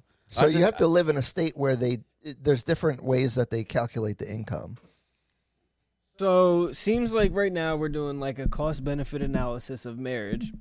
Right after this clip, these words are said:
Speaker 1: Mm-hmm.
Speaker 3: but in a systematic way, right? Like, you, you can, you can weigh it out, but if you are looking at it as a whole of, like, the United States,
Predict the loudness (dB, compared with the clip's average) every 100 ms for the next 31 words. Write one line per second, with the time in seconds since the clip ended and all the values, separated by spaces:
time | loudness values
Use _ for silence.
0 | -8 -2 4 6 6 4 -2 -2 -2 -4
1 | -2 0 2 0 0 0 2 0 0 -2
2 | -4 -8 -8 -8 -14 _ -8 -8 -8 -8
3 | -4 -2 0 -2 -6 -12 -20 _ _ -18
4 | -8 -6 -2 0 0 0 0 2 2 2
5 | 0 -4 -6 -6 -6 -14 -20 _ -16 -8
6 | -6 -4 -4 -6 -10 -18 _ _ _ _
7 | _ _ _ _ _ _ -6 -4 -2 -2
8 | -2 -2 0 -2 -4 -8 _ _ _ _
9 | _ _ _ _ -6 -4 -4 -6 -4 -2
10 | -2 -2 -6 -8 -8 -10 -10 -8 -6 -6
11 | -8 -10 -8 -8 -8 -12 -20